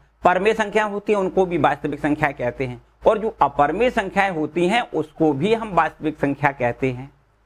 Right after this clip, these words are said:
पक्की बात है। तो बच्चों, वास्तविक संख्याओं का अगर हम दशमलव प्रसार करेंगे, तो इसका मतलब हमें परमेय संख्याओं का भी दशमलव प्रसार समझना है और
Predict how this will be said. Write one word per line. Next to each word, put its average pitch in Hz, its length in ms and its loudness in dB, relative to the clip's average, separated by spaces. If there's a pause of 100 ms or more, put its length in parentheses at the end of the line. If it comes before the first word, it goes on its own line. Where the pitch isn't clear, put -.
(140)
पक्की 247 280 2
बात 147 240 2
है। 95 120 -6 (300)
तो 208 80 4
बच्चों, 233 280 2
वास्तविक 220 540 0
संख्याओं 220 680 -2
का 208 200 2 (200)
अगर 214 260 0
हम 226 200 -12
दशमलव 196 440 0
प्रसार 196 440 -2
करेंगे, 196 460 0 (240)
तो 214 80 4
इसका 220 280 0
मतलब 214 320 0
हमें 208 340 -2 (840)
परमेय 226 340 4
संख्याओं 214 420 -2
का 214 140 2
भी 208 120 -8
दशमलव 190 440 0 (160)
प्रसार 175 340 0
समझना 165 400 0
है 202 200 -2
और 202 200 2